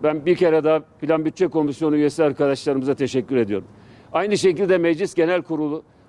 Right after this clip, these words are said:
bakın, geçen bir, e, yerde ifade etmiştim, tekrar söyleyeyim. Geçtiğimiz dönem meclis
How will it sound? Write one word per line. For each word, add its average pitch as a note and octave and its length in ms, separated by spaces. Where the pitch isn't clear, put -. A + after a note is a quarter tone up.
bakın, F3 320
geçen F3 340
bir, E3+ 240
e, D#3+ 320
yerde D#3 400
ifade D#3 340
etmiştim, D#3+ 420
tekrar E3 360
söyleyeyim. A#2+ 480
Geçtiğimiz F3+ 640
dönem F#3 400
meclis F3 520